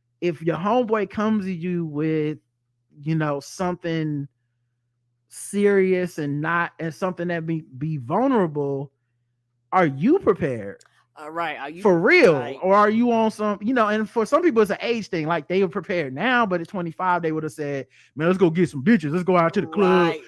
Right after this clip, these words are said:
Speaker 1: You know, fuck that shit.
Speaker 2: Right. When you actually need to talk to them about their heart being broken or
Speaker 1: Right.
Speaker 2: whatever else they're going through. Right. They, sometimes they just need that emotional support.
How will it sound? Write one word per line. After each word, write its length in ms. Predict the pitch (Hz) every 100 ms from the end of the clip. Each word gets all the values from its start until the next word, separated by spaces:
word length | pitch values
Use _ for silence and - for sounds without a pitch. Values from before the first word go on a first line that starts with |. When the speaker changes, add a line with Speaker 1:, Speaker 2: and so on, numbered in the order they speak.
| - _
Speaker 1:
You 100 | 180
know, 140 | 160
fuck 260 | 139 254 -
that 160 | 196 185
shit. 80 |
Speaker 2:
Right. 180 | 180 170 165
When 100 | 185
you 80 |
actually 300 | 190 185 190
need 60 | 185
to 80 | 165
talk 260 | 240 233 220
to 60 |
them 160 | 202 175
about 200 | 165 160
their 120 | 175
heart 380 | 190 247 240 165
being 240 | 185 175
broken 560 | 165 175 175 175 170 160
or 60 | 151
Speaker 1:
Right. 60 | 165
Speaker 2:
whatever 460 | 180 190 180 185
else 120 | 175 -
they're 100 | 151
going 320 | 170 180 165
through. 160 | 156 147
Right. 400 | 143 156 147 139
They, 160 | 185
sometimes 440 | 175 - 226 233 196
they 100 | 190
just 160 | 196
need 160 | 185 180
that 160 | 175 156
emotional 500 | 156 165 165 156 147
support. 600 | - - 202 185 143